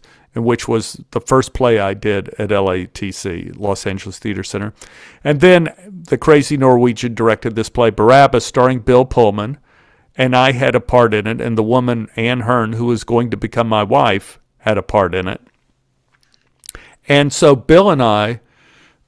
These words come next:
were in part of this theater company, and Ann knew Bill from another theater company too, so we all knew each other. And, you know, Bill was just saying, "Oh, I'm gonna be doing this Mel Brooks movie,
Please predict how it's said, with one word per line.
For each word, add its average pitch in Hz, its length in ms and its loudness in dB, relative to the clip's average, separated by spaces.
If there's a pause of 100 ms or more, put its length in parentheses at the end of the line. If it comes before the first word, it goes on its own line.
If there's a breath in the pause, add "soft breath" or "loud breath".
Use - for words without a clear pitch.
(320)
were 143 380 4 (100)
in 156 200 2
part 180 280 4
of 151 100 0
this 127 220 -2
theater 160 360 0
company, 101 560 -6
and 120 100 -2
Ann 143 240 0
knew 139 120 2
Bill 127 320 4
from 123 260 -4
another 127 420 -2
theater 117 320 -4
company 120 280 -6
too, 143 180 -4
so 156 160 0
we 151 140 2
all 180 220 2
knew 131 380 0
each 104 260 -8
other. - 400 -14 (720 soft breath)
And, 135 420 -2 (1000)
you 143 140 -8
know, 127 120 2
Bill 143 380 6
was 131 220 0
just 135 220 -4
saying, 127 280 -2
"Oh, 139 180 4
I'm 143 140 2
gonna 139 220 0
be 131 160 -4
doing 139 300 -2
this 123 220 -6
Mel 131 240 0
Brooks 147 380 -6
movie, 110 440 -6